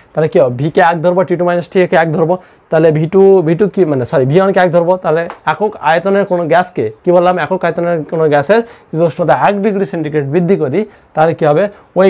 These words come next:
গ্যাসের যে প্রসারণ হবে, সেই প্রসারণকে কী বলা হয়? আ-, গ্যাসের আয়তন প্রসারণ গুণাঙ্ক। বুঝতে পেরেছো? তাহলে আমি কোশ্চেন আসবে বা গামা জি এর মান, বা বলতে পারে যে গ্যাসের আয়তন প্রসারণ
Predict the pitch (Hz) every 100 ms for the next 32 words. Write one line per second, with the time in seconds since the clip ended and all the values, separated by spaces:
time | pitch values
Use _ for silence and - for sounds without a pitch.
0 | 180 - 185 214 220 - _ 135 123 202
1 | 208 165 175 160 151 165 - 165 165 156
2 | 151 151 156 139 139 185 208 - _ 139
3 | 131 147 135 127 202 147 131 131 127 123
4 | - 190 240 - _ - 131 123 110 104
5 | 107 _ - 147 139 156 131 147 - -
6 | - - - 131 135 131 135 277 - _
7 | _ _ _ _ - - 156 160 - 180
8 | 156 151 151 156 147 127 160 151 160 156
9 | 143 135 139 - _ - 139 139 139 143
10 | 139 139 135 139 160 131 135 143 143 -
11 | 139